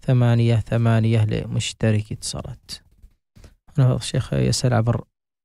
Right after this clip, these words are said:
الرسالة النصية القصيرة عبر الرقم ستة ستة ثمانية ثمانية، آه، يقول: "ما معنى وتفسير الآية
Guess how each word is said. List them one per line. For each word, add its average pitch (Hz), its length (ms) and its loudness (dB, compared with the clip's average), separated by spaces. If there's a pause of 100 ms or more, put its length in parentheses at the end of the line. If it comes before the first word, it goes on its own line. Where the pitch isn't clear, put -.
الرسالة 127 400 0
النصية 117 420 -2
القصيرة 117 880 0 (160)
عبر 113 320 0
الرقم 113 500 0
ستة - 320 -4
ستة 117 460 -2 (800)
ثمانية 117 520 4
ثمانية، 117 680 2 (840)
آه، 110 580 2
يقول: 120 280 0
"ما 120 200 2
معنى 117 500 0 (340)
وتفسير 113 880 0
الآية 113 680 0